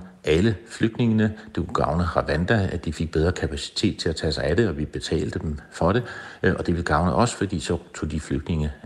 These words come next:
øh, og migranter ikke videre. Så, så der findes bare bedre løsninger end den der, øh, Rwanda-model, som vi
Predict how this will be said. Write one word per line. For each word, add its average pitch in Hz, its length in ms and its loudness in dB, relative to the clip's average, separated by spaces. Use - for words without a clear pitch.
øh, 82 160 2
og 82 100 -2
migranter - 420 0
ikke - 200 -4
videre. 69 300 0
Så, 92 220 4
så - 160 2
der 107 120 4
findes 127 360 2
bare 104 240 2
bedre 101 240 4
løsninger 95 440 4
end 85 100 4
den 98 180 4
der, 95 260 4
øh, 82 340 4
Rwanda-model, 82 840 2
som 80 280 0
vi 85 200 2